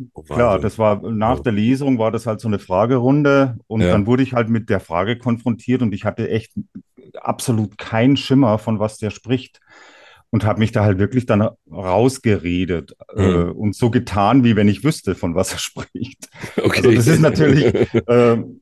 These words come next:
Speaker 2: schon, schon ein schlimmes Erlebnis, gerade weil es eine der ersten Lesungen war.
Speaker 1: Ja,
Speaker 2: Äh,
Speaker 1: ja.
Speaker 2: mittlerweile würde ich halt sagen, ich kenn das Buch nicht, fertig. Das
Speaker 1: Ja,
Speaker 2: hat man
Speaker 1: genau.
Speaker 2: früher, hab ich mir das halt nicht getraut. Keine Ahnung, da wollte ich
Speaker 1: Ja.
Speaker 2: halt nicht so dumm dastehen.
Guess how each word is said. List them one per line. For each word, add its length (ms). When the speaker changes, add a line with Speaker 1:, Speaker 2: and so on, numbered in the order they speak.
Speaker 2:
schon, 420
schon 260
ein 40
schlimmes 380
Erlebnis, 480
gerade 300
weil 120
es 60
eine 220
der 120
ersten 280
Lesungen 480
war. 340
Speaker 1:
Ja, 180
Speaker 2:
Äh, 180
Speaker 1:
ja. 160
Speaker 2:
mittlerweile 580
würde 160
ich 100
halt 140
sagen, 260
ich 140
kenn 140
das 140
Buch 260
nicht, 220
fertig. 460
Das 300
Speaker 1:
Ja, 240
Speaker 2:
hat 120
man 140
Speaker 1:
genau. 100
Speaker 2:
früher, 340
hab 140
ich 80
mir 120
das 160
halt 140
nicht 180
getraut. 560
Keine 280
Ahnung, 260
da 100
wollte 200
ich 60
Speaker 1:
Ja. 60
Speaker 2:
halt 220
nicht 640
so 300
dumm 480
dastehen. 1080